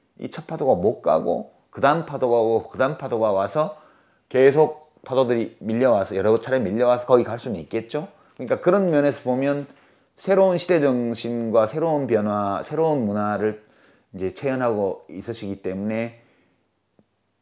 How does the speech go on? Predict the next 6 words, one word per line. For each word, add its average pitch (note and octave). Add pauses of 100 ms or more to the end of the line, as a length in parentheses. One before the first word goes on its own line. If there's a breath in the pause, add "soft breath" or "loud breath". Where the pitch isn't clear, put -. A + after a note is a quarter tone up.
(560)
첫, - (280)
첫 -
파도 D#3+ (500)
머리와 A2
같은 F#2
분이세요, F#2